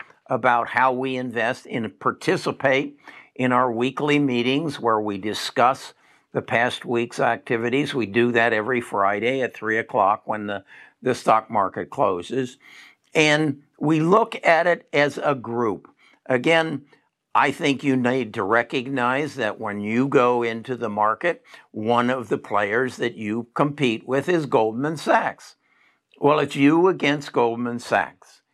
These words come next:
Goldman Sachs is a big team. Goldman Sachs is the Super Bowl winner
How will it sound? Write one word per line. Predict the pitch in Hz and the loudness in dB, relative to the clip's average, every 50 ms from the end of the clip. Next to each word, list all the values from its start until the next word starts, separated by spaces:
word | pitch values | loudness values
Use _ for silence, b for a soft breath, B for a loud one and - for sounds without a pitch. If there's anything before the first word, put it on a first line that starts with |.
| _ _ _ _ _ _ - - | _ _ _ _ _ _ -10 -2
Goldman | - 127 127 143 139 143 151 151 139 | 0 2 2 2 2 0 -2 -2 -2
Sachs | - - 165 156 156 143 - 180 | 0 0 2 2 0 -2 -6 -6
is | 160 143 131 | -4 -2 0
a | 160 | 0
big | 143 127 120 156 143 135 139 117 | 0 0 0 0 0 -2 -4 -6
team. | - - 147 120 107 92 80 82 - _ _ _ b b b b b b b b b - | -4 -2 -2 -2 -2 -6 -12 -16 -20 _ _ _ b b b b b b b b b 0
Goldman | 127 135 135 135 139 139 143 139 135 | 2 4 4 4 4 4 2 2 2
Sachs | 123 - 143 131 127 127 120 - - | 2 2 0 2 0 -2 -4 -8 -10
is | - - 127 120 117 117 113 104 104 104 | -6 -2 0 0 0 0 -2 -6 -8 -6
the | 117 107 | -6 -4
Super | - - 190 196 147 185 170 | 0 0 0 0 0 -2 0
Bowl | 139 135 175 180 170 175 185 | 2 2 2 2 2 0 0
winner | 175 151 143 143 143 143 143 135 B | 0 0 0 0 0 0 -2 -4 B